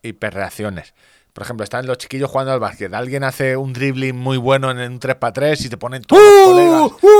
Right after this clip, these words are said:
Speaker 1: Sí, como,
Speaker 2: Es decir, pero
Speaker 1: eh,
Speaker 2: sois subnormales, ¿qué hacéis? ¿Qué pa-,
Speaker 1: exactamente,
Speaker 2: qué pa-,
Speaker 1: eso,
Speaker 2: qué pasa?
Speaker 1: eso
Speaker 2: ¿Qué
Speaker 1: está muy
Speaker 2: pasa?
Speaker 1: de
Speaker 2: O sea,
Speaker 1: moda y
Speaker 2: yo, yo, yo, yo eso,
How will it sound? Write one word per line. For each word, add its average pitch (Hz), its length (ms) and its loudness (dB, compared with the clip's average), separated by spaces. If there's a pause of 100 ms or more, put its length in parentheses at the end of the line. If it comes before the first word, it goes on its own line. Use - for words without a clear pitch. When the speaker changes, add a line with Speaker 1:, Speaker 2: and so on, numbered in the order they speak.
(280)
Speaker 1:
Sí, 359 400 0
como, 147 320 -4
Speaker 2:
Es 160 100 -6
decir, 147 120 -10
pero 139 220 -6
Speaker 1:
eh, 139 40 -10
Speaker 2:
sois 156 220 -8
subnormales, 165 600 -2
¿qué 156 100 -6
hacéis? 151 340 -6
¿Qué 175 120 -6
pa-, 147 80 -6
Speaker 1:
exactamente, 139 540 -4
Speaker 2:
qué 139 80 -2
pa-, 156 200 0
Speaker 1:
eso, - 80 -6
Speaker 2:
qué 139 100 -10
pasa? 139 340 -10 (200)
Speaker 1:
eso 165 160 2
Speaker 2:
¿Qué - 0 -
Speaker 1:
está 220 180 0
muy 214 140 -2
Speaker 2:
pasa? - 20 -4
Speaker 1:
de 202 80 2
Speaker 2:
O 196 40 -2
sea, 226 180 0
Speaker 1:
moda 208 220 0
y 160 180 -8
Speaker 2:
yo, 220 180 2
yo, 196 180 -2 (100)
yo, 202 180 0 (160)
yo 170 100 -4
eso, 240 400 0